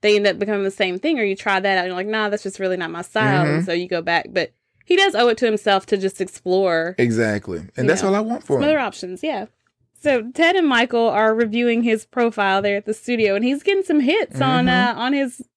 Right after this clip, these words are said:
Speaker 1: page or whatever that he put up there.
Speaker 2: I think it was, like, nineteen guys already in the
Speaker 1: Yeah,
Speaker 2: inbox.
Speaker 1: and so he had a date lined up, um, already, and Emmett comes in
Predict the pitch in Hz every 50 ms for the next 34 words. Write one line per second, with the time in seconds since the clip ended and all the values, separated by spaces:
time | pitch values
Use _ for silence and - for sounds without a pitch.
0 | - 254 - - 285 285 311 330 302 269 247 233 220 220 214 208 202 202 202 202
1 | - - 233 254 247 233 226 220 214 220 214 214 220 214 220 220 240 226 220 214
2 | - 240 220 214 202 214 214 220 208 196 202 220 240 - 185 180 196 208 202 -
3 | - 143 120 117 110 110 135 160 175 165 - 208 202 196 190 190 185 175 202 220
4 | 208 180 165 151 170 175 175 180 196 208 185 175 269 269 277 294 381 466 466 453
5 | 427 349 285 269 277 277 - 339 330 339 349 330 320 262 214 240 247 302 - 277
6 | 277 254 233 220 220 220 226 220 208 202 196 202 202 185 - _ - - 247 254
7 | 240 233 226 214 208 202 208 208 202 208 240 - - 226 233 233 226 214 202 202
8 | 202 208 202 202 - - 226 220 214 - - - 233 262 294 294 214 175 - 240
9 | 220 220 220 185 196 202 196 196 196 196 196 196 196 196 -